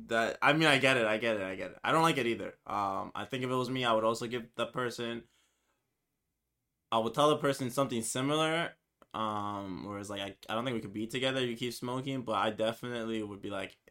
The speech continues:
I know it's gonna be hard for you to quit maybe if you're addicted, so we're gonna have to take it slow, but, um, I don't think I would consider it the same thing as cheating.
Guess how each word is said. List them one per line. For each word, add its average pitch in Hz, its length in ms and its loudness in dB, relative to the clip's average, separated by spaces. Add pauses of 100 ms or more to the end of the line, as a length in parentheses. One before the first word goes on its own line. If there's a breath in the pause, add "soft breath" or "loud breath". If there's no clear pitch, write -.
(800)
I 113 60 0
know 127 120 4
it's 131 100 0
gonna 127 140 -2
be 110 60 -2
hard 147 300 6
for - 80 -8
you 196 100 0
to 190 80 0
quit 185 240 -4
maybe 185 300 0
if 156 60 0
you're 135 120 0
addicted, 160 680 -4
so 101 320 -6
we're 104 160 -4
gonna 110 120 -4
have 110 220 -4
to 104 140 -8
take 113 260 -4
it 104 80 -6
slow, 123 420 0
but, 98 280 -4 (1200)
um, 135 1120 8 (800)
I 151 100 6
don't 240 160 8
think 226 140 6
I 175 80 12
would 160 180 4
consider 160 400 2
it 160 100 2
the 131 60 -2
same 135 240 2
thing 135 160 -2
as 117 100 -2
cheating. 107 340 -4